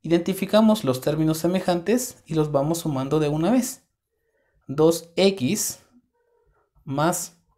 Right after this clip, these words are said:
ocho. Y en el otro exponente tengo x menos seis. Si yo sumo esto,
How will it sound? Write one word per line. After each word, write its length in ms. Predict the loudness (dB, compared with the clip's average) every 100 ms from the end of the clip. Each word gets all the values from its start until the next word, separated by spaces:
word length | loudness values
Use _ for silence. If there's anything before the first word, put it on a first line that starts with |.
| _ _
ocho. 520 | 4 4 0 -10 -12 _ _ _ _
Y 140 | -4 0
en 60 |
el 120 | 4 4
otro 220 | 4 0
exponente 520 | 0 0 0 0 -6
tengo 680 | -6 -4 -2 -2 -2 -14 _ _ _
x 640 | -2 -2 0 -2 -2 -10 _ _ _ _ _
menos 380 | -6 -4 -4 -2
seis. 420 | 2 2 0 -8 _ _
Si 260 | -18 -10 -2
yo 140 | -2
sumo 420 | 0 0 2 2
esto, 460 | 2 0 -2 -2